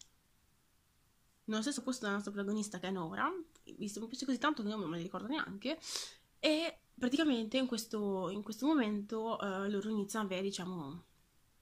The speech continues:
a incontrarsi per puro caso, a iniziare a vedersi per puro caso finché appunto non si scoprirà che lui è un angelo caduto e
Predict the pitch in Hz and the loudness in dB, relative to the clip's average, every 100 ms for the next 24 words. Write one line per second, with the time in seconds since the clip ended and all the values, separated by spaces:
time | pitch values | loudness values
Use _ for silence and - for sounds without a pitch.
0 | _ _ _ _ _ _ _ _ - - | _ _ _ _ _ _ _ _ -10 -4
1 | 202 202 208 196 202 - 190 190 190 185 | -2 0 -2 -2 -4 -2 -4 -4 -4 -6
2 | - 208 202 190 185 185 185 180 185 - | 0 4 4 2 -2 -4 -4 -6 -6 -4
3 | 170 - - - - - - - _ - | -4 -4 -10 -12 -18 -20 -20 -20 _ -10
4 | 208 208 196 208 202 - 196 226 294 294 | -2 0 2 4 2 0 -2 0 0 2
5 | 208 208 214 214 214 220 196 202 196 202 | 0 0 -2 -4 -4 -4 -2 -2 -2 0
6 | 196 196 196 202 196 202 202 202 202 208 | 0 0 0 -2 -4 -4 -2 0 0 0
7 | 202 190 196 202 214 302 247 240 240 254 | 0 0 -2 -2 2 4 4 2 0 0
8 | 247 240 - - - - 202 180 160 139 | 0 -2 -6 -18 -20 -10 -4 -2 -2 -2
9 | 110 190 | -4 -8